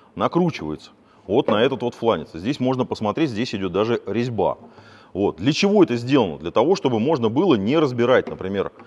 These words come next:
всю эту конструкцию, просто вкрутили одно в другое, поставили фланец и подключили к лодочному мотору.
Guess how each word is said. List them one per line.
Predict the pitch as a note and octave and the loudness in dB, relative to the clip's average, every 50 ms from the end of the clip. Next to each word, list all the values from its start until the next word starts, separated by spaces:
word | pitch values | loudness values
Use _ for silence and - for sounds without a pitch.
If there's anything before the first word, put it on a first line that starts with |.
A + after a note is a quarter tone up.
| - - - - - | -20 -20 -20 -18 -12
всю | - - C#3+ | -4 -4 -2
эту | A2+ A#2 | -2 0
конструкцию, | - A#2+ A#2 B2 - F#3+ A#3 G#3 - - G3 | 0 0 0 0 0 0 -2 0 0 -2 -4
просто | C3+ - C#3 C#3+ - - - | -2 0 0 0 0 -2 -8
вкрутили | - - A2+ A#2 D#3+ D#3+ - F3 C#3+ A2 F2 D#2 - - _ _ _ _ _ _ _ _ | -10 -8 -4 -4 -4 -4 -2 -4 -2 -2 -2 -4 -6 -10 _ _ _ _ _ _ _ _
одно | F2 G#2+ B2 B2+ C3+ A#2+ F#2+ | -2 -2 0 0 0 0 0
в | D#2 | -2
другое, | E2 F2+ G#2 G2+ A2+ D3+ G#3 A#3 A3 | -4 -6 -6 -4 -2 0 2 2 2
поставили | A3 - A#2+ - - A#2 A2+ G#2 F#2+ F2 | 2 2 -2 0 2 2 2 2 2 0
фланец | - - A#2+ D#3+ G3 G#3 G3 - - - - - - _ - | -2 -2 0 0 0 0 -4 -6 -12 -20 -20 -20 -16 _ -6
и | E3 F#3 | -6 -4
подключили | E3 D3+ - A#2 G#2+ - E3 D#3+ C#3+ | -4 -6 -8 -8 -6 -6 -6 -6 -2
к | A#2+ | 0
лодочному | A#2+ B2+ A#2+ A#2 - - A2 A2+ | 0 0 0 -2 -4 -4 -2 -2
мотору. | A2 A2+ G#2+ - D2+ B1 - | -2 -2 -2 -4 -6 -6 -8